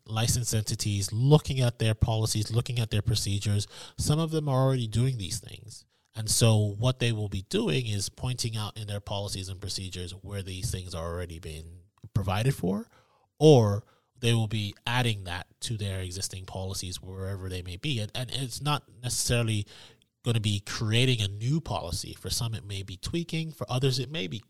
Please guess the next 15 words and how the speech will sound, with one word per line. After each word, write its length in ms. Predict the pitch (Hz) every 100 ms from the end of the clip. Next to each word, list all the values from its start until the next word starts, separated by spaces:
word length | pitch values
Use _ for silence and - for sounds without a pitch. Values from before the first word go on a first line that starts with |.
| - _
creating 340 | 107 101 98
a 40 |
new 140 | 95 92
policy. 380 | - 82 - 85
It's 200 | - - -
gonna 180 | 117 110
be 320 | 101 98 98 - - _ _ _
a, 200 | 104 101 -
it's 160 | 110 -
not 200 | 131 123
a 40 |
one 300 | 113 107 113
size 560 | 113 - 107 104 104 -
fits 260 | 104 -
all 480 | 110 98 92 95 -